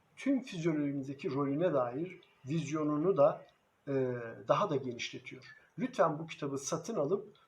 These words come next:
bu fikirleri eyleme geçirin. Dünyamızın geleceği buna bağlı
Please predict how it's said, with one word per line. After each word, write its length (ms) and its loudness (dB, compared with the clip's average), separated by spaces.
bu 80 -10
fikirleri 800 -2
eyleme 360 2
geçirin. 460 -8
Dünyamızın 880 4
geleceği 680 0
buna 260 4
bağlı 240 -4